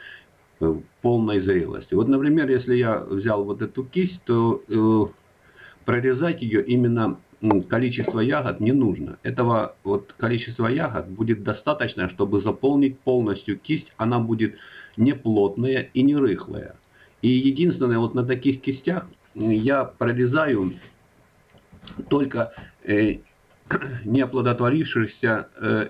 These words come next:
ягодки, которые, цветочки, которые там не завязались.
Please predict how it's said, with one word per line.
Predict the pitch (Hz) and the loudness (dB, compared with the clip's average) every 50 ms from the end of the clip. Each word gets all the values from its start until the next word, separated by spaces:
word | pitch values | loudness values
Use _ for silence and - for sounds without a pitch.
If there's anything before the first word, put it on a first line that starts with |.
| - - | -6 -4
ягодки, | 117 107 131 113 87 80 73 - - - - 71 | -2 0 0 0 0 -2 -6 -12 -14 -14 -14 -12
которые, | - - 90 87 - 110 107 101 - | -10 -10 -6 -2 0 0 0 0 -2
цветочки, | - 110 107 - 147 151 139 135 - - - | -2 -2 -2 0 0 0 0 -2 -6 -12 -8
которые | - - - 120 113 113 104 | -6 -4 -2 0 0 0 0
там | 90 - 104 107 | 0 0 0 0
не | 120 135 120 | 2 0 0
завязались. | 117 117 113 117 110 101 98 80 71 - - - | 0 -2 -2 -2 -2 -2 -2 -2 -4 -4 -8 -12